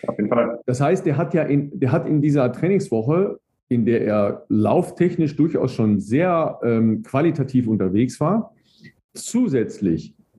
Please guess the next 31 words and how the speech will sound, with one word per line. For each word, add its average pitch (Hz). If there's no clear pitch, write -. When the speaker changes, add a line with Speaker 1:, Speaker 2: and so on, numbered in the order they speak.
Speaker 2:
Alternativtraining 127
gemacht, 185
ja, -
das 127
ist 104
richtig, 185
aber 180
davon 131
waren 131
mindestens 143
vier -
Einheiten 123
wirklich 143
echtes -
Krafttraining. 107
Ja, 135
das 117
ist 135
jetzt 139
nicht 147
alles 127
Maximalkrafttraining 113
gewesen, 110
ja, 107
aber 151
das 151
hat 151
sich 143
schon 185
unterschieden 165
von 180